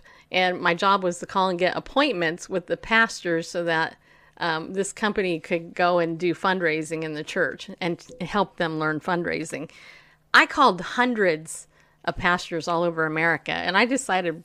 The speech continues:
way back then when I was twenty or however old I was to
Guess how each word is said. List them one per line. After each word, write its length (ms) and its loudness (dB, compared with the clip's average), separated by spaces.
way 160 0
back 240 2
then 280 -2
when 120 -4
I 80 0
was 360 -4
twenty 640 -6
or 160 -8
however 420 0
old 160 -2
I 120 0
was 320 -2
to 360 4